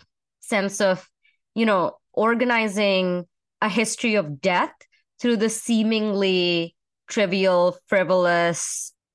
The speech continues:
entry point of, like, what is the last movie people saw? And in many cases, it was something that they were seeing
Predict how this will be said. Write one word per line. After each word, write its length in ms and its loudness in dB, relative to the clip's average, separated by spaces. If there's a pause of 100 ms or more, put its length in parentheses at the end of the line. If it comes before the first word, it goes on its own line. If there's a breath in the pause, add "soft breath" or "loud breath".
entry 340 0
point 420 -2
of, 120 -2
like, 220 -2
what 200 0
is 120 -2
the 100 -2
last 460 -2
movie 320 -2
people 340 -8
saw? 220 -4
And 200 -2
in 200 2
many 260 0
cases, 600 -2
it 180 -4
was 220 -2
something 360 -4
that 160 -2
they 140 0
were 120 0
seeing 560 -2